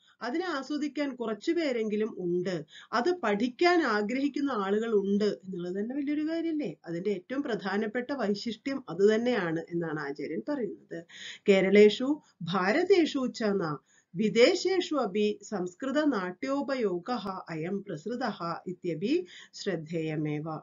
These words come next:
അടുത്ത കാര്യം എന്താണെന്നറിയോ? കേരളത്തിലോ അല്ലെങ്കിൽ ഭാരതത്തിലോ മാത്രമല്ല, "കേരളേഷു ഭാരതേഷു ച ന",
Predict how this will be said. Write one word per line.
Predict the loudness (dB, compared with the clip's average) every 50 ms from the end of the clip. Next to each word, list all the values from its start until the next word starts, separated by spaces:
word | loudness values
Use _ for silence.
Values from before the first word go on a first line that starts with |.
| -8
അടുത്ത | -8 -8 -8 -6 -6 -2
കാര്യം | 0 2 2 2 2 2 2 0
എന്താണെന്നറിയോ? | 0 0 0 0 0 0 0 4 6 6 6 6 2 -2 -4 -4
കേരളത്തിലോ | -2 -2 0 0 0 -2 -2 2 2 4 4 4 2 0 -2 -4
അല്ലെങ്കിൽ | -2 -2 0 2 2 2 2 2 0
ഭാരതത്തിലോ | -2 -4 -4 -4 -4 -4 -4 -4 -4 -4 -4 -4 -4 -2 0 0 0
മാത്രമല്ല, | 0 0 -2 -4 -4 -6 -8 _ -4 -2 -2 0 -2 -2 -4 -4 -4 -4 -2 -4 -4 -4 -6 -10 -16 -18 -18 -20 _ _ 6
"കേരളേഷു | 6 8 8 6 6 4 4 4 4 4 4 2 0 0 2 2 2 2 2
ഭാരതേഷു | 0 0 0 0 0 2 0 0 0 2 2 2 2 2 -2 -4 -4 -4 -4 -6 -6
ച | -8 -8
ന", | -6 -4 -4 -4 -4 -4 -4